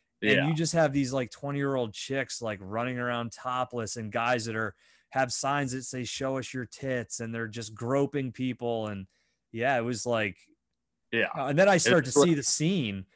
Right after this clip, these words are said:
Speaker 1: Korn's getting ready to play at the end of this first day, and you see the people in the crowd, and I'm like, "I know a lot of these people from Rock and Ricks, man. Like, this is not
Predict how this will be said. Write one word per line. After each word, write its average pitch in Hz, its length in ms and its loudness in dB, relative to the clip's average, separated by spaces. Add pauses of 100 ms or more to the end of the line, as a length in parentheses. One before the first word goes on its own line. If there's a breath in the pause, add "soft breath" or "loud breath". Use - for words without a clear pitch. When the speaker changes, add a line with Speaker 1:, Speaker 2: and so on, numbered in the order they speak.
(200)
Speaker 1:
Korn's 180 400 4
getting 143 220 2
ready 139 220 4
to 117 100 -4
play 165 280 2
at 143 100 -2
the 120 100 -4
end 120 120 -4
of 110 60 -4
this 107 140 -4
first 127 340 -4
day, 135 240 2
and 117 120 -2
you 107 60 -4
see 156 200 0
the 127 80 -8
people 135 320 -6
in 117 40 -6
the 107 80 -4
crowd, 139 340 -2
and 120 100 -4
I'm 110 80 -6
like, 104 280 -4 (720)
"I 165 100 -6
know 208 180 0
a - 20 6
lot 175 180 4
of 165 60 0
these 156 160 2
people 143 240 -2
from 131 200 -8
Rock 131 240 -2
and 113 120 -6
Ricks, 165 280 -2
man. 120 320 -6
Like, 113 220 -4
this 147 220 0
is 147 180 0
not 135 500 2